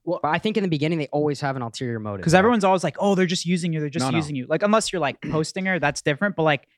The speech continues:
Speaker 3: if you just smash a chick, it's like, "I don't know what she's using me for."
Speaker 1: I
Speaker 2: What's
Speaker 1: mean,
Speaker 2: wrong
Speaker 1: look
Speaker 2: with
Speaker 1: at,
Speaker 2: that?
Speaker 1: look at it this way, though, right? If we talk about success,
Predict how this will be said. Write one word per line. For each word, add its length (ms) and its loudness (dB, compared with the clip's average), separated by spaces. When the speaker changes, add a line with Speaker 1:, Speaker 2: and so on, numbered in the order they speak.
Speaker 3:
if 80 -4
you 80 4
just 280 0
smash 420 -2
a 40 -4
chick, 280 -10
it's 100 -16
like, 180 -10
"I 80 -14
don't 140 -4
know 80 -4
what 140 -8
she's 200 -10
using 240 -6
me 120 -8
for." 280 -10
Speaker 1:
I 20 -16
Speaker 2:
What's 80 -10
Speaker 1:
mean, 80 0
Speaker 2:
wrong 80 2
Speaker 1:
look 80 0
Speaker 2:
with 80 -4
Speaker 1:
at, 80 -2
Speaker 2:
that? 60 2
Speaker 1:
look 80 -2
at 80 -4
it 100 -6
this 180 -6
way, 120 -4
though, 160 -8
right? 280 -4
If 80 -10
we 80 -4
talk 160 0
about 220 0
success, 760 -6